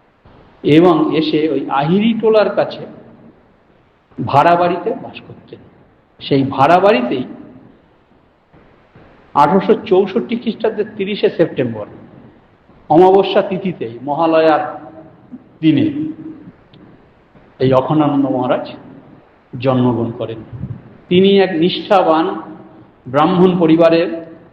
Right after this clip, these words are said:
জন্মগ্রহণ করেছিলেন এবং বুদ্ধি বিকাশের পর থেকেই তিনিও সমানভাবে মানে পিতার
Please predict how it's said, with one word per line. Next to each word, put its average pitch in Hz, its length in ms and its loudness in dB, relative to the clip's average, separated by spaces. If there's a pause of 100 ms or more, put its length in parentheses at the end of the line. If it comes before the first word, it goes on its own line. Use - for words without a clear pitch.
(120)
জন্মগ্রহণ 147 520 -2
করেছিলেন 147 520 -2 (1040)
এবং 160 580 2 (840)
বুদ্ধি 175 380 2
বিকাশের 208 500 2 (160)
পর 170 160 0 (140)
থেকেই 180 340 -2 (280)
তিনিও 196 640 2 (1040)
সমানভাবে 170 800 0 (680)
মানে 139 140 -4
পিতার 190 360 2